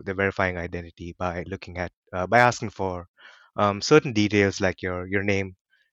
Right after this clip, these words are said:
date of birth, where and when you took that vaccine. Um,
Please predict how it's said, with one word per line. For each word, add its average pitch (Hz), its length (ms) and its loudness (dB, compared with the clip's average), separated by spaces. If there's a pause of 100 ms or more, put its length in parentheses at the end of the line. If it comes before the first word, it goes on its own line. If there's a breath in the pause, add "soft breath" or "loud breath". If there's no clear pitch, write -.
date 95 160 0
of 90 120 -2
birth, 92 360 -6 (420)
where 98 460 4
and 95 260 -4
when 101 180 0
you 101 120 -6
took - 200 -12
that 90 160 -4
vaccine. 90 600 -6 (600 soft breath)
Um, 98 380 4